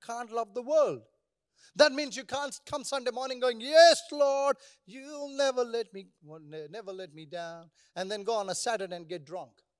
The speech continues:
And then give an excuse, "But everybody does it." I know so many Christians who do it.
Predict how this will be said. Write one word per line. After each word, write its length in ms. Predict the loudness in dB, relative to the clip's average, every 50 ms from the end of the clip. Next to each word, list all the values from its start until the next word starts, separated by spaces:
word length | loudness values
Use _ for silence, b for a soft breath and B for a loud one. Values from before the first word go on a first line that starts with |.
| _ _ _ _ _ _ _ _ _ _ _ _ _ _ _ _ _ _ _ _ _ _ _ _ _ _ _ _ _ _ _ _ _ _ _ _ _ _ _ _ -6
And 140 | -4 -2
then 140 | -2 -2 -2
give 120 | -2 0 0
an 120 | 0 0
excuse, 340 | 0 -4 -4 -6 -6 -10 -16
"But 160 | -16 -16 -14
everybody 480 | -14 -14 -12 -12 -12 -10 -8 -8 -6 -4
does 240 | -4 -4 -4 -4
it." 60 | -8 -10
I 120 | -10 -10 -8
know 100 | -8 -10
so 200 | -10 -10 -12 -12
many 160 | -12 -14 -16
Christians 440 | -16 -16 -14 -14 -12 -12 -12 -10 -10
who 80 | -10
do 180 | -8 -6 -4 -4
it. 80 | -4